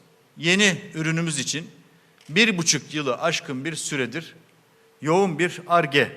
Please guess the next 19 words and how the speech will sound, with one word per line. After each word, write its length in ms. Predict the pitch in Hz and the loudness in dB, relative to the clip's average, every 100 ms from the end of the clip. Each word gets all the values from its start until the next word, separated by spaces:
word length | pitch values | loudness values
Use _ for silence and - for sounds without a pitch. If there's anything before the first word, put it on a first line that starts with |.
| - | -14
çalışması 640 | - 123 120 - 123 - 107 | -4 -2 -2 -4 -6 -4 -6
yürüttüler. 460 | 101 95 90 87 - _ _ _ _ _ _ _ _ _ - | -8 -10 -14 -16 -18 _ _ _ _ _ _ _ _ _ -2
Ve 160 | 180 | 0
bugün 380 | 208 175 202 190 - - _ _ _ | 2 2 0 -2 -12 -20 _ _ _
çamaşırlarda 840 | - 170 185 170 180 180 175 175 185 | -2 2 2 2 2 6 6 6 0
kullanılan 560 | 160 143 135 139 120 101 - | 0 4 4 4 0 -2 -4
boron 280 | 151 185 156 | 0 2 2
temizlik 560 | 127 151 156 147 180 156 | 0 -4 -4 -6 -8 -6
ürünlerinin 580 | 131 127 117 110 101 98 | -4 -2 -2 -2 -4 4
ardından 580 | 151 165 139 113 104 151 - _ _ _ _ _ _ _ _ - _ | 8 8 6 -2 -4 -8 -12 _ _ _ _ _ _ _ _ -20 _
bulaşıklar 600 | 139 190 165 202 208 220 | 4 6 6 2 2 2
için 280 | 202 190 170 | 2 -2 0
geliştirilen 760 | 151 151 - 151 143 190 196 196 | 2 2 -2 -4 0 0 0 -4
üç 260 | 214 - | -4 -2
yeni 160 | 170 160 | -2 -2
ürünle 560 | 147 175 190 151 196 190 - - | -4 -2 0 0 0 -2 -10 0
daha 540 | 160 143 160 196 - - - - | 4 6 6 4 -2 -18 -12 -2
vatandaşlarımızın 1120 | 160 165 139 135 127 - 117 113 101 180 180 - _ _ _ _ - | 0 2 2 2 -2 -2 -4 -4 -8 -10 -14 -20 _ _ _ _ -8
huzurundayız. 680 | 156 120 107 98 85 - | -4 -4 -4 -8 -10 -14